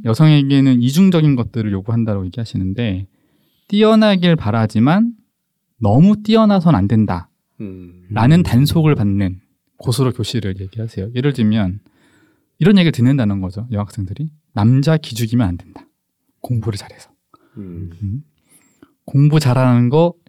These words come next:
Speaker 1: 예쁜 거보다 못하다."
Speaker 3: 음.
Speaker 1: 근데 그런 얘기를 했던 선생님이, 어, 시험 성적이 떨어지면, 떨어지면은 뭐라고 하는 거죠.
Speaker 2: 음.
Speaker 3: 음.
Speaker 1: 그건 공부를 잘하라는
Speaker 2: 음.
Speaker 1: 건지
Speaker 2: 어쩌라는 거냐.
Speaker 1: 어쩌라는 거냐. <laughs> 이런 식의 단속을 받는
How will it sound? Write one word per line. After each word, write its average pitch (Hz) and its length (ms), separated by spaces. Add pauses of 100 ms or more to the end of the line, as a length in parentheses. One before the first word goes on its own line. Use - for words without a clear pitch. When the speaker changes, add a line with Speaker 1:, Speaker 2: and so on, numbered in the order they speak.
(220)
Speaker 1:
예쁜 160 320
거보다 135 280
못하다." - 400 (1120)
Speaker 3:
음. 90 260 (120)
Speaker 1:
근데 175 600
그런 160 280
얘기를 156 280
했던 147 380
선생님이, 151 600 (220)
어, 110 220
시험 214 440
성적이 180 340
떨어지면, 156 540 (200)
떨어지면은 165 640
뭐라고 104 280
하는 123 240
거죠. 82 140
Speaker 2:
음. 80 240 (140)
Speaker 3:
음. 80 280 (180)
Speaker 1:
그건 113 200
공부를 131 300
잘하라는 113 440
Speaker 2:
음. 98 40
Speaker 1:
건지 98 460
Speaker 2:
어쩌라는 90 420
거냐. 110 160
Speaker 1:
어쩌라는 107 360
거냐. 104 580 (200)
<laughs> - 180
이런 170 200
식의 170 200
단속을 131 340
받는 110 400